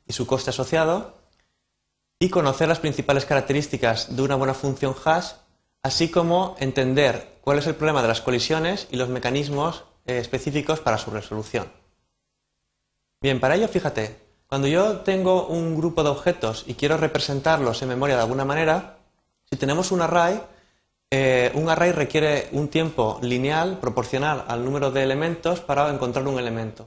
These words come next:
Pero claro, eh, eso ocurre así porque yo desconozco el punto exacto de la estructura donde se almacena el objeto.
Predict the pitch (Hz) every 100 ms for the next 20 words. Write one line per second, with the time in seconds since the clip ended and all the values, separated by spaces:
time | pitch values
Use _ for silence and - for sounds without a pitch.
0 | _ _ _ _ _ _ _ _ - 135
1 | 170 147 113 - - _ _ _ _ _
2 | - 139 143 - - 147 180 175 185 175
3 | 208 208 170 135 139 127 151 160 - 175
4 | 175 143 143 160 165 185 175 135 123 -
5 | 123 - 170 175 160 135 123 120 147 151
6 | 123 160 156 110 107